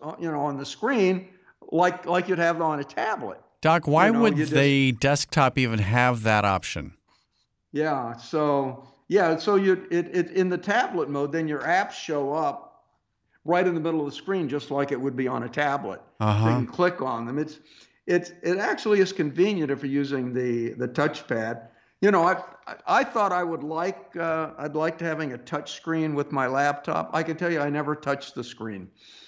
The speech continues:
Speaker 1: I, I, I, I just don't really use it that much. It was one of these things, my, my laptop, I can fold it down and I can, I can use it like a tablet if I want, but the fact is,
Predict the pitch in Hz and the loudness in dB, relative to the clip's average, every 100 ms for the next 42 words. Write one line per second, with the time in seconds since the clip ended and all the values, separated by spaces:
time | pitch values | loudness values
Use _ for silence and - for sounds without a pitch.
0 | - _ _ - 170 160 165 147 135 - | -20 _ _ -4 0 0 -2 -2 -2 -6
1 | - 143 143 143 135 151 - 147 139 - | -4 -4 -2 -2 -2 -6 -2 -2 -2 -4
2 | 127 139 127 123 127 131 131 120 110 113 | -4 -2 0 0 0 0 -4 -6 -8 -8
3 | 107 113 160 165 147 185 190 170 160 - | -8 0 2 4 4 4 4 4 0 0
4 | 160 151 147 160 151 - - _ 151 165 | -4 -2 0 -2 -2 -12 -20 _ -2 0
5 | 160 151 147 156 151 143 143 131 - 160 | 2 -2 -4 -4 -4 -4 -6 -10 -6 0
6 | 165 175 185 170 156 143 135 131 135 131 | 0 0 -2 -4 -4 -2 -2 -2 -4 -6
7 | - _ 139 147 143 139 127 - - 127 | -16 _ -6 -2 -2 -4 -8 -10 -12 -6
8 | 139 127 123 151 151 147 120 127 120 - | -4 -2 2 2 2 -4 -2 -2 -4 -6
9 | 131 131 135 127 127 123 107 110 113 123 | -4 -4 -2 -4 -4 -6 -6 -4 -2 -2
10 | 123 117 117 - - _ _ _ _ 131 | -2 -4 -6 -6 -12 _ _ _ _ -8
11 | - 160 147 - 151 139 135 120 | 0 0 2 2 2 4 0 -8